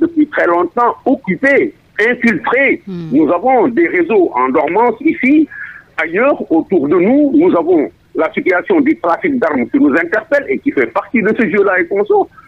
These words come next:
Speaker 1: Nous avons d'autres formes d'agression qui nous interpellent et qui font partie de ce jeu-là et consorts. Il faut effectivement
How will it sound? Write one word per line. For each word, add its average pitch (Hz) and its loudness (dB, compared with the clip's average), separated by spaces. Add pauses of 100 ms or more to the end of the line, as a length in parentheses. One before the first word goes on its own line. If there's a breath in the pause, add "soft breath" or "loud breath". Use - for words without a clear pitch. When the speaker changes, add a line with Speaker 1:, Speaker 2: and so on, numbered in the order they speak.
(120)
Speaker 1:
Nous 339 4
avons 359 2
d'autres 269 -4
formes 202 0
d'agression 160 -4
qui 151 0
nous 147 4
interpellent 135 0
et 160 -2
qui 135 -2
font 131 -2
partie - -6
de 311 2
ce 311 4
jeu-là 131 2
et 113 -2
consorts. - -4 (360 loud breath)
Il 156 0
faut - 0
effectivement 165 0